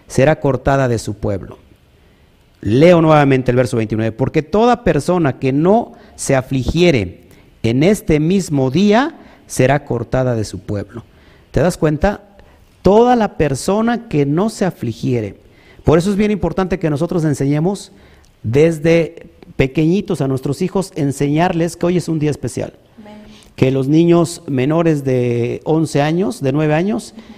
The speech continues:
Speaker 1: eh, no, está prohibido que ellos, eh, hagan,
Speaker 2: Hagan ayuno.
Speaker 1: hagan un ayuno. Pero sí enseñarles que no van a comer lo que comen
Speaker 2: Normalmente.
Speaker 1: normalmente.
Speaker 2: Ajá.
Speaker 1: A lo mejor lo que explicaba yo ayer, algunas...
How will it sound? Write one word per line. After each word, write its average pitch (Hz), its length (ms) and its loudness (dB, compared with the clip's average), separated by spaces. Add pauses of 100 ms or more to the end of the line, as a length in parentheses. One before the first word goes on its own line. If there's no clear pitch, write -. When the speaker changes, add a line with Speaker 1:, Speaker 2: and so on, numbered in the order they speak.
(200)
Speaker 1:
eh, 110 460 -2
no, 156 640 0
está 185 240 -4
prohibido 160 400 0
que 156 80 -2
ellos, 139 400 -4
eh, 107 300 -4
hagan, 127 500 -2
Speaker 2:
Hagan - 300 -20
ayuno. - 300 -20
Speaker 1:
hagan 143 320 2
un 147 120 2
ayuno. 107 420 -2 (400)
Pero 175 260 6
sí 190 220 0
enseñarles 175 1040 0
que 147 80 0
no 156 100 0
van 170 140 2
a 160 120 -2
comer 151 520 -2 (380)
lo 123 340 -2
que 131 160 -6
comen 156 520 2 (360)
Speaker 2:
Normalmente. 123 60 -6
Speaker 1:
normalmente. 120 840 -2 (580)
Speaker 2:
Ajá. 98 100 -4
Speaker 1:
A 104 40 -2
lo 113 60 -2
mejor 147 560 -2 (360)
lo 107 160 -6
que - 80 -10
explicaba 127 480 -2
yo 123 100 0
ayer, 113 540 -4
algunas... 113 540 -6